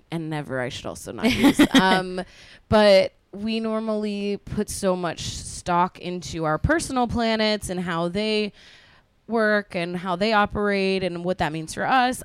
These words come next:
Speaker 1: And I think that the outer planets can get left behind, and they're really cool. Like, the outer planets are, like, my favorite right now.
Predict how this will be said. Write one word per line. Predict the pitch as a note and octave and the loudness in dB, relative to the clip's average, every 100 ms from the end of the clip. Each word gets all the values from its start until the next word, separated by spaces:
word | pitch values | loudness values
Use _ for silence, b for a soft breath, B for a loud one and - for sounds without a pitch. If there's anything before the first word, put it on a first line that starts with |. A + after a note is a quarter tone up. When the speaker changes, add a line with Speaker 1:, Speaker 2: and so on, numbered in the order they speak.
| - | -6
Speaker 1:
And | G3 | -4
I | C#3+ F#3 | -2 -2
think | F#3+ - G3 F#3+ | -4 -4 -6 -2
that | F#3 F3 | -4 -2
the | - | 0
outer | F3 F#3 | 2 0
planets | - G3 F#3 - - B B B B | -2 -4 -4 -6 -14 B B B B
can | - F4 | -6 2
get | F#4+ D#4+ | 4 4
left | E4 | 2
behind, | D#4 D#4+ D#4 | 0 0 0
and | A3 A#3 | -2 0
they're | C4 | -2
really | A#3+ A3 C4 C4 B3+ B3+ - - | -2 -2 -2 0 -2 -4 -8 -14
cool. | - G3 C4 B3+ - - - | -6 -4 -2 -2 -4 -8 -4
Like, | G#3+ G3+ | -2 -2
the | A#3 | 0
outer | G3 B3 C4+ | 2 2 2
planets | D#4 C#4+ C#4+ C#4 | -2 -2 -2 -2
are, | C4 | 0
like, | B3+ A#3+ | -2 -4
my | A#3 G#3 | -6 -4
favorite | G3+ G3+ F#3+ F3+ | -4 -4 -2 -2
right | D#3+ D3+ | -2 -6
now. | A2+ G2 - | -6 -8 -8